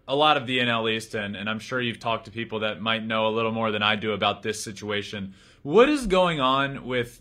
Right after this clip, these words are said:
Bryce Harper and his arm? And are we going to see Bryce Harper back out in the outfield at some point this year? 'Cause this defense is dead last in baseball, and I'm not gonna sit here and say Bryce Harper is an elite defender,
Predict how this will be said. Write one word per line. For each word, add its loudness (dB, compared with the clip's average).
Bryce 0
Harper 0
and -2
his -6
arm? -2
And -6
are -2
we 0
going 2
to -4
see -2
Bryce 2
Harper 0
back 2
out 2
in -2
the 2
outfield 2
at -10
some -2
point -6
this -10
year? -4
'Cause -6
this -2
defense -2
is -8
dead 2
last 2
in -6
baseball, 2
and -2
I'm 2
not 4
gonna -2
sit 0
here 0
and -4
say 0
Bryce 2
Harper 2
is -4
an -2
elite 0
defender, 2